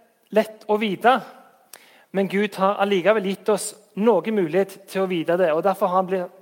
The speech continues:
blant annet gitt oss samling bøker som vi kaller for Bibelen,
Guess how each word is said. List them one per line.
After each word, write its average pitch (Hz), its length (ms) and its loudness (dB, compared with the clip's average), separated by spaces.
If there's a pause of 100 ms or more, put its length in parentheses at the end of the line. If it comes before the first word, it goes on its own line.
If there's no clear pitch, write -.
(140)
blant 185 180 -2
annet 190 300 0
gitt 185 260 -6
oss 180 200 -2 (680)
samling 185 440 0
bøker 196 280 0
som 196 140 -8
vi 196 100 -6
kaller 185 240 -4
for 175 160 -4
Bibelen, 196 460 -2